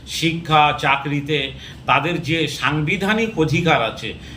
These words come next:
সেই সাংবিধানিক অধিকারগুলো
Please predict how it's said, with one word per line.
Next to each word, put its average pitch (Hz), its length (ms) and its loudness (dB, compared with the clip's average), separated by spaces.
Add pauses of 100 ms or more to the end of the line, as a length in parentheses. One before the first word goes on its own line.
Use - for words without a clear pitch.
(120)
সেই 151 200 2
সাংবিধানিক 151 1000 -4
অধিকারগুলো 151 1000 0